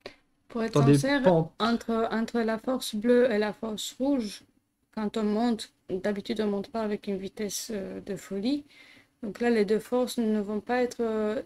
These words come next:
Speaker 1: si radicalement différentes pour pouvoir, euh, les, les ignorer l'une par rapport à l'autre, la rouge et la, et la bleue. Par contre, la M G sin alpha, elle risque d'être,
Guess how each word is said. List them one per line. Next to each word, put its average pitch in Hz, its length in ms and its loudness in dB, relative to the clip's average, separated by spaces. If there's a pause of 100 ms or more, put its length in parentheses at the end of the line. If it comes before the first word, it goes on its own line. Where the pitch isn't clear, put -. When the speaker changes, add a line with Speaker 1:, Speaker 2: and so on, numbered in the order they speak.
Speaker 1:
si - 680 -4
radicalement 214 500 0
différentes 214 440 -4
pour 202 180 -8
pouvoir, 202 520 -6
euh, 185 500 -4 (120)
les, 185 540 -4 (340)
les 208 220 -2
ignorer 202 400 -2
l'une 214 280 -2
par 214 120 -2
rapport 196 240 -4
à 208 80 -2
l'autre, 196 320 -4 (260)
la 190 100 -4
rouge 214 240 -4
et 214 80 -2
la, 202 300 -6 (160)
et 202 80 -6
la 190 480 -6 (100)
bleue. 196 200 -4 (500)
Par 196 140 -12
contre, 240 360 -2
la 185 140 -2
M 202 180 2
G 214 180 -2
sin - 240 -8
alpha, 233 380 -10 (640)
elle 196 320 -8
risque 240 200 -10
d'être, 233 180 -10